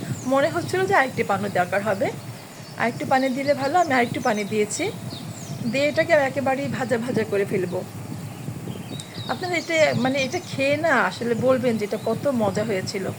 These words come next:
বন্ধুরা, মনে হলো একটু পানি লাগবে, আমি আরেকটু পানি দিয়েছি। Totally হয়তো বা হাফ কাপের মতো আমার পানি হয়েছে। পানি কিন্তু ড্রাই হয়ে যাচ্ছে, দেখেন পানিটা থাকবে না, পানিটা পুরোটা ড্রাই করে নিব। মা-,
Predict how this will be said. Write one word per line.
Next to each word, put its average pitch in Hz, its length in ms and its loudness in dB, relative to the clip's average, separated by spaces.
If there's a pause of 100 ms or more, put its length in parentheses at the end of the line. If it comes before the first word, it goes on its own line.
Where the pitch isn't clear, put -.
(360)
বন্ধুরা, 262 280 2
মনে 262 240 2
হলো 320 220 4
একটু 294 200 2
পানি 247 220 2
লাগবে, 262 220 0
আমি 330 100 -2
আরেকটু 214 260 0
পানি 185 200 0
দিয়েছি। 190 400 -2
Totally 311 300 0
হয়তো 294 240 0
বা 302 200 4 (300)
হাফ 285 180 2
কাপের 262 200 4
মতো 202 200 -2
আমার 185 220 0
পানি 196 260 -2
হয়েছে। 214 400 0
পানি 269 160 0
কিন্তু 294 220 -4 (100)
ড্রাই 226 240 4
হয়ে 226 220 2
যাচ্ছে, - 320 -2
দেখেন 277 320 -4 (420)
পানিটা 262 320 4
থাকবে 226 360 -2
না, 180 100 0
পানিটা 214 280 0
পুরোটা 285 340 4
ড্রাই 233 260 4
করে 277 220 0
নিব। 294 220 0
মা-, 247 180 0